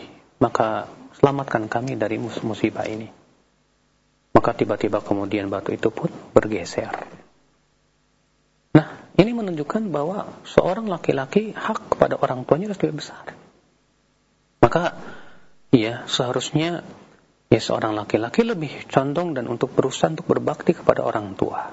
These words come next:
Ya, pahamkan kepada istrinya bahwa orang tua lebih besar dari mata, di mata saya daripada kamu. Ya, pahamkan kata-, kepada istrinya. Jangan sampai dia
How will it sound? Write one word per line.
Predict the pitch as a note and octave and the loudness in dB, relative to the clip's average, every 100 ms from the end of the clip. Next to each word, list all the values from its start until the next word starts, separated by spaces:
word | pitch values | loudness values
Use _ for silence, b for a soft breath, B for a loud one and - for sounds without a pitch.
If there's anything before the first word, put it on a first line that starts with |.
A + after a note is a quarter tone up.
| - - - _ _ _ _ _ _ _ | -16 -20 -20 _ _ _ _ _ _ _
Ya, | G2+ F#2+ G#2 - - | 0 0 -8 -16 0
pahamkan | C3+ C#3 C#3+ D3+ B2 | 0 0 -2 -2 -2
kepada | A2+ G#2+ | -2 -2
istrinya | G#2 - - G#2 G2+ - - _ _ _ _ _ | -2 -4 -2 -2 -6 -12 -20 _ _ _ _ _
bahwa | - B2+ | 2 2
orang | C3 B2+ | -2 -2
tua | B2+ C#3+ C3+ | 0 0 0
lebih | A2+ A2 | -2 -4
besar | - C#3 C#3 | 0 0 0
dari | A2+ G#2+ | -2 -4
mata, | G#2+ A2 | -2 -2
di | G#2+ | -2
mata | G#2 - | -4 -4
saya | - C3+ A2+ | -2 0 0
daripada | G2+ G#2+ | -2 -4
kamu. | G2+ G2+ F#2+ G2+ - - - _ _ _ _ _ _ _ _ _ _ _ | -4 -6 -6 -8 -10 -12 -20 _ _ _ _ _ _ _ _ _ _ _
Ya, | G#2 F#2+ G#2+ - - - _ _ | 2 2 -8 -16 -20 -20 _ _
pahamkan | C3+ D3+ D3+ D#3+ D#3 | 6 6 2 0 0
kata-, | C#3+ A#2 A#2 | 0 0 0
kepada | - - A#2+ C3 | -2 2 2 2
istrinya. | B2 B2+ B2+ B2 G2+ - - _ _ _ - | 0 0 0 -2 -6 -12 -18 _ _ _ 6
Jangan | C#3 C#3 | 6 6
sampai | - D#3+ D#3+ E3+ D3 | 0 -2 0 -2 -2
dia | A2 G2+ G#2 C3+ | -2 -2 -4 -6